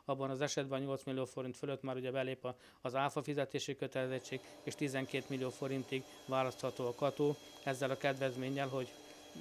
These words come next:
mellékfoglalkozás esetén huszonötezer forintos adót fizet havonta,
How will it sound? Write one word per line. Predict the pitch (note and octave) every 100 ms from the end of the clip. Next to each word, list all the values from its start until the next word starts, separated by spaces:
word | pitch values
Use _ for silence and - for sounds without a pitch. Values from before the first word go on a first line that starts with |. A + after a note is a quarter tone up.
| D3 D3+ D#3
mellékfoglalkozás | C#3+ C#3 C3+ C#3 C3+ - C3+ B2+ -
esetén | C3 C3 - B2+ A2+
huszonötezer | D3 - D3+ D3+ D3 C#3+
forintos | D3+ C#3 C3 C#3+
adót | C#3 C3+
fizet | C#3 C3+ B2+
havonta, | C3+ C3 B2+ C3